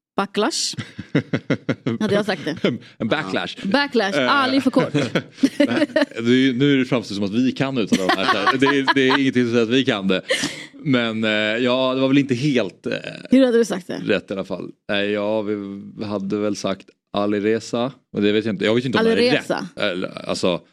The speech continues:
Speaker 2: det här är ju väl, han, eh, det är en iransk fotbollsspelare, så det är väl något
Speaker 1: Ah.
Speaker 2: persiskt uttal som man måste hitta in här.
Speaker 1: Ah, Alireza.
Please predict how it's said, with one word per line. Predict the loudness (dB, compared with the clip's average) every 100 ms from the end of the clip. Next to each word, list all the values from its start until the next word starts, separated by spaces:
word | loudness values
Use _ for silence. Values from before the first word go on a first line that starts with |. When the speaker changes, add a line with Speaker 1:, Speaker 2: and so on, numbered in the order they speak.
| _
Speaker 2:
det | -4
här | 0
är | 0
ju | 0
väl, | 0 0 0
han, | 0 -2
eh, | 0
det | -2
är | -2 -4 -2
en | 0
iransk | 2 2 0
fotbollsspelare, | -2 -4 -2 -2 0
så | 0
det |
är | 0
väl | -4 _
något | -4 -2
Speaker 1:
Ah. |
Speaker 2:
persiskt | -2 -2 -2 0
uttal | -2 -2
som | -4
man | -6
måste | -4 -4
hitta | -2
in |
här. | -2 0 0 0
Speaker 1:
Ah, |
Alireza. | -2 0 2 2 0 -2